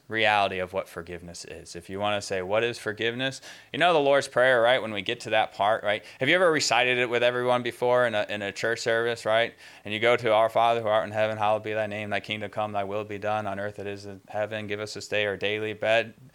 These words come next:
And forgive us our," <laughs> There's three answers out there, right? Trespasses, sins, debts, right? I used to hate the word debts in that one. I'm like, "Why, why debts?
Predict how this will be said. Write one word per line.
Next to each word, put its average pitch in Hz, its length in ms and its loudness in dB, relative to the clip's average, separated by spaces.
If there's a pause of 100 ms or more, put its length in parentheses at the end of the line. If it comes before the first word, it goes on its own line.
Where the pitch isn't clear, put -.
(160)
And 113 160 2
forgive 139 340 2
us - 300 2 (600)
our," 160 580 6 (2750)
<laughs> - 120 2 (680)
There's 143 260 4
three 262 240 6
answers 202 460 4
out 147 220 4
there, 131 200 6
right? 220 240 6 (300)
Trespasses, 214 640 4
sins, 240 460 4
debts, - 560 -2 (680)
right? 190 400 2 (1000)
I - 60 4
used 208 180 4
to 202 60 4
hate 208 180 4
the 175 60 4
word 175 240 6
debts 175 320 4
in 139 60 2
that 135 160 4
one. 135 200 6
I'm 143 100 4
like, 131 160 4
"Why, - 180 -6
why 214 180 -8
debts? - 560 -2